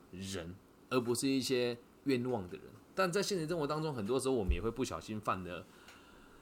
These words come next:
法，特别是现在台湾的状况，很容易法规很，很常变来变去嘛。那也期待大家要有一个观念啊，就是如果秉持的是利益众生或是利害他人的状况之下，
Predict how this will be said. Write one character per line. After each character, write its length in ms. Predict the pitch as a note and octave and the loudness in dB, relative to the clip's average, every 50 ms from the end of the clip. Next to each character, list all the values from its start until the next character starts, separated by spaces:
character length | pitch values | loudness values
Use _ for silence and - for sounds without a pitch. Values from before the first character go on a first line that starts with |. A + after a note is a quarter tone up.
| - - | -20 -16
法， 400 | - - - - - - - - - - - - - - | -14 -8 -8 -8 -6 -8 -10 -12 -14 -20 -20 -20 -20 -2
特 160 | - C#3+ C3 | 2 2 4
别 140 | G#2+ G#2 G2+ | 4 4 2
是 140 | G#2+ C3 A#2 | 2 0 0
现 200 | - C3 A2+ A2 | 2 0 2 4
在 400 | A#2+ A#2 A2 G#2 G2 F#2+ F#2 F2 - - - - - - - - - | 4 4 4 4 2 0 -2 -4 -8 -14 -16 -16 -16 -18 -20 -20 -18
台 200 | - - F2+ F2+ | -10 -6 -4 -2
湾 160 | F#2+ G#2+ A2 | 0 0 0
的 100 | G#2+ G2+ | 0 -2
状 180 | F#2+ A2 G2+ F#2+ | -2 -4 -4 -4
况， 300 | F2+ G2+ G2 F2+ E2+ E2 E2 - | -4 -4 -6 -6 -6 -10 -12 -10
很 200 | - G#2+ F#2 F2+ | -8 -8 -6 -6
容 140 | F2+ F#2+ F#2+ F2+ | -6 -8 -6 -4
易 280 | C3 B2+ A2+ G#2 G2+ F#2+ - - - - - | -2 0 0 0 -2 -4 -8 -16 -20 -20 -10
法 160 | - - F#2 | -2 0 0
规 180 | F#2+ G#2 A#2+ A#2+ | 2 2 2 2
很， 200 | A2 G#2 F#2 - | 2 0 -4 -6
很 180 | - G#2+ G2+ F#2 | -6 -6 -6 -6
常 320 | E2+ - F2 F#2 G2+ G#2+ - - - - - - | -4 -4 -4 -4 -4 -6 -8 -14 -20 -20 -6 -2
变 160 | C#3 A2+ F#2 | -2 -2 0
来 120 | E2+ E2+ | -2 -4
变 220 | F#2+ A2+ G#2 F#2 E2+ | -4 -4 -4 -4 -4
去 160 | - G#2+ - | -6 -8 -8
嘛。 140 | G1+ A1+ - - - - | -8 -12 -14 -16 -18 -8
那 140 | - F3+ F3 | -4 0 0
也 60 | C3+ | 0
期 120 | - - B2 | 0 0 0
待 140 | D3 D#3 | 0 2
大 120 | D3+ D3+ C#3 | 4 4 4
家 300 | C3 C#3 C#3 C3+ C#3 C#3 | 6 6 6 6 6 6
要 140 | D3 C3+ G#2+ | 6 4 4
有 80 | G#2 | 2
一 20 | G#2+ | 0
个 60 | G#2+ | -2
观 240 | G2+ - A#2 G#2+ A2+ | -2 -2 -2 0 0
念 120 | A2+ G#2+ - | 0 -2 -2
啊， 80 | - | -4
就 100 | F#2+ G#2 | -6 -8
是 260 | F#2+ - A#2+ A2+ G#2+ G#2 - - - - - - - | -4 -2 0 0 0 -2 -6 -14 -20 -20 -20 -6 0
如 120 | A#2+ F3 | 2 4
果 140 | F3+ F#3 D3 | 6 4 4
秉 220 | - - G2+ G2 | 4 2 -2 -2
持 160 | F#2 - F#2+ F#2+ | -2 -2 -2 -2
的 100 | G2+ G#2 | -2 -2
是 100 | G#2+ C#3 | -4 -2
利 140 | C#3 C#3+ C3+ | -2 -2 -2
益 220 | A#2+ B2+ C3+ B2+ | 0 0 -2 -2
众 260 | A2+ - C#3+ A#2 G#2 | 0 0 -2 -2 -2
生 240 | G2 - - G2 F#2+ | -2 -2 -4 -4 -4
或 140 | F#2+ C3 A#2+ | -2 -2 -2
是 80 | A2+ B2 | -2 -2
利 180 | B2+ B2+ A#2 | -2 -2 -2
害 160 | A2+ A#2+ G#2+ | -2 -2 -4
他 240 | G2+ - G#2+ G#2+ G#2+ | -4 -2 0 0 0
人 120 | F#2+ E2+ E2 | 0 0 -4
的 120 | E2+ F2 | -6 -6
状 220 | - - G#2+ G2 | -4 -4 -4 -4
况 180 | F#2+ A2 G2 F#2 | -4 -4 -6 -4
之 140 | F2 - F2 | -4 -6 -6
下， 200 | F2 G2+ F2+ | -4 -4 -4